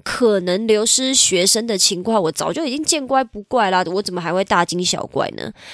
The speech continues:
没想到我嘴巴说不在意，可是我的身体倒是挺诚实的哦。失眠的我在床上翻来覆去，啊，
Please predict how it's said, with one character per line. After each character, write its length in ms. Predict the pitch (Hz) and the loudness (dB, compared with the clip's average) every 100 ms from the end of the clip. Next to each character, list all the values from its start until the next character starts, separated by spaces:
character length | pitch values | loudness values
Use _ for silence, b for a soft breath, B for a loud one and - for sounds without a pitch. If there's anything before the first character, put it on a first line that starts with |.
| B | B
没 100 | 262 | 0
想 240 | 330 226 214 | 2 2 4
到 140 | 254 | 2
我 160 | 190 240 | 2 -2
嘴 360 | - 214 143 | 0 2 2
巴 220 | 156 202 | 2 2
说 180 | 226 240 | 2 0
不 160 | 214 160 | -2 -4
在 260 | - 170 156 | 0 2 2
意， 160 | 165 | -2
可 160 | - 180 | -4 -2
是 80 | 247 | 0
我 100 | 196 | 2
的 100 | 190 | 4
身 480 | - 277 247 247 254 | 4 4 2 0 -2
体 180 | 196 - | -2 0
倒 180 | 190 | 0
是 140 | 190 208 | 0 -2
挺 260 | 214 175 | 0 -2
诚 320 | - - - 170 | 0 -2 0 2
实 300 | - - - | 2 2 -2
的 120 | 87 | -4
哦。 100 | - - B B B | -4 -10 B B B
失 320 | - - 349 | 0 2 2
眠 220 | 359 269 | 0 0
的 100 | 247 | 2
我 160 | 226 175 | 4 4
在 180 | 240 220 | 2 2
床 320 | - 196 277 | 2 2 0
上 240 | 226 190 | 0 0
翻 440 | 185 - 220 233 240 | -2 2 2 4 0
来 260 | 156 151 | 2 0
覆 320 | 147 - 180 - | -2 -4 -6 -4
去， 320 | - 160 - B | -6 -6 -10 B
啊， 80 | B | B